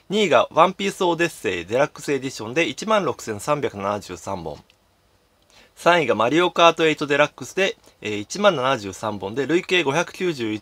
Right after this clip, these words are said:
二万一、えー、千四百九十八本というふうになっています。ということでね、まあ、パワフルプロ野球二千二十四、二千二十五のスイッチ版がね、粘ったというか、今週の新作に強いのがなかっ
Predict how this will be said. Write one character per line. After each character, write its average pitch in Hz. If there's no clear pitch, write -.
二 139
万 156
一、 160
え 113
ー、 101
千 170
四 120
百 101
九 151
十 104
八 131
本 98
と -
い 113
う -
ふ 117
う 185
に 151
な 95
っ -
て -
い 101
ま -
す。 -
と 202
い 202
う 196
こ 190
と 185
で 107
ね、 101
ま 196
あ、 -
パ 208
ワ 233
フ -
ル 247
プ 226
ロ 220
野 220
球 156
二 131
千 165
二 143
十 127
四、 113
二 113
千 143
二 131
十 107
五 95
の 95
ス 139
イ -
ッ 131
チ -
版 135
が 131
ね、 135
粘 131
っ 190
た 131
と -
い 185
う 185
か、 131
今 214
週 208
の 196
新 190
作 185
に 185
強 180
い 170
の 131
が 110
な 117
か 110
っ -